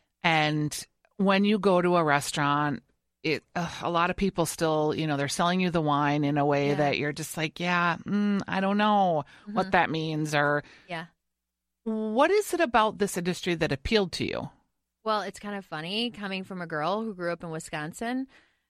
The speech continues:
Speaker 2: whose mom owned two taverns, right?
Speaker 1: Okay.
Speaker 2: I mean, my mom was teaching me how to make an old fashioned,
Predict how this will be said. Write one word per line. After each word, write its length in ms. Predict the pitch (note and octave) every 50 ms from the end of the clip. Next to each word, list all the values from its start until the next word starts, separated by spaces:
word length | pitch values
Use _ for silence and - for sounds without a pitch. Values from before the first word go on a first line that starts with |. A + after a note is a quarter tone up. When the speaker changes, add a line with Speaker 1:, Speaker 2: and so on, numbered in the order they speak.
| _ _
Speaker 2:
whose 260 | D4 F4 E4 A3+ A3+
mom 400 | B3 B3+ G3+ F#3+ G3 G#3+ A#3 A3+
owned 380 | - - F#3 F#3 F#3 F#3+ G3+ -
two 480 | - - G#3 F#3 F3+ F3 E3 F3 F#3+
taverns, 880 | E3+ - G#3 A#3 B3+ C4+ A#3+ F#3 C#3+ C3 B2+ B2+ - - - - - - _
right? 360 | _ E3+ E3+ G3 A#3 C#4 C4+ -
Speaker 1:
Okay. 420 | F3 G3+ - A3 F3+ E3+ G#3+ B3+ -
Speaker 2:
I 220 | G3+ G#3 G#3+ A3
mean, 420 | A3 A3 G#3+ G#3+ G#3 G3+ G3+ G3 F#3+
my 140 | F#3 F#3
mom 560 | G3 G3+ G#3 A#3+ B3 A3+ A3 G#3 G3 F3+ - _ _ _ _ _ _ F3
was 580 | F3 F#3+ G3 F#3 F3+ F3+ F3+ F3 F#3 F#3 - -
teaching 300 | - A3+ A3 - A3 A3
me 80 | F#3+ F3+
how 140 | G3 G3
to 60 | F#3 F#3+
make 140 | F#3 F3 E3
an 80 | E3+ E3+
old 200 | B2 E3+ E3 E3
fashioned, 800 | - - - G3 G3+ A#3 B3+ - - E3 D3+ D3 E3 F#3+ -